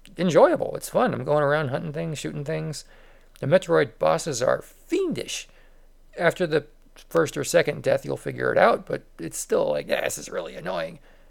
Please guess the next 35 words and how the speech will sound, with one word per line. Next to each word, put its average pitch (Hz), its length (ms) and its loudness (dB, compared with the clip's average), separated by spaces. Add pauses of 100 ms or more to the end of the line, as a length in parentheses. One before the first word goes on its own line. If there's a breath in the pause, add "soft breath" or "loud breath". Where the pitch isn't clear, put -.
(180 soft breath)
Um, 143 400 -8 (540)
granted, 185 260 4
the 147 80 -2
original 156 320 2
ones 131 220 0
are 123 100 0
really 120 240 0
annoying, 120 320 -4
too. 135 300 -8 (120)
I - 60 -2
remember 139 400 -2
playing 135 220 -4
the 127 40 -8
black 123 220 0
and 131 80 -4
white 127 140 -4
Game 135 180 -4
Boy 123 340 0
in 117 100 -6
the 120 60 -6
back 123 220 -2
of 117 100 -2
a 117 200 -4 (380 soft breath)
car 156 340 4
on 139 100 2
the 135 60 0
way 135 120 2
to 139 120 0
a 165 60 0
mall 226 180 2
I 143 100 6
didn't 131 160 -2
wanna 127 160 -4
go 120 160 -4
to, 139 220 -8